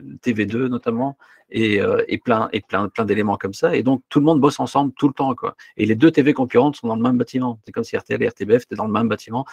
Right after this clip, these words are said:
avec, euh, avec, euh, trois universités autour et deux hautes écoles, quoi.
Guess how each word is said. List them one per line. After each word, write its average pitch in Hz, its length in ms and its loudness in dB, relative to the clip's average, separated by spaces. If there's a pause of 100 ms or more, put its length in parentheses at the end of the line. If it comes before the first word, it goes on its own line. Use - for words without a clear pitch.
(140)
avec, 110 320 0
euh, 104 200 -2
avec, 104 240 -4
euh, - 80 -2
trois 107 240 -2
universités 107 460 -6
autour 120 420 -4
et 110 60 0
deux 104 120 -2
hautes 101 120 -4
écoles, - 260 -6
quoi. - 140 -20